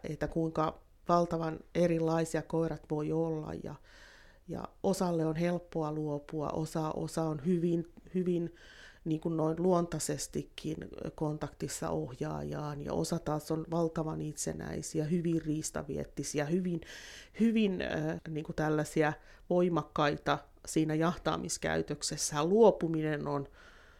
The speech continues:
on hankalaa ja ei, niiden, äh, ajatusmaailma ei niinku taivu siihen.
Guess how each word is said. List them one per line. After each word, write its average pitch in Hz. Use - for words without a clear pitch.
on 156
hankalaa 147
ja 156
ei, 170
niiden, 165
äh, -
ajatusmaailma 160
ei 147
niinku 147
taivu 156
siihen. -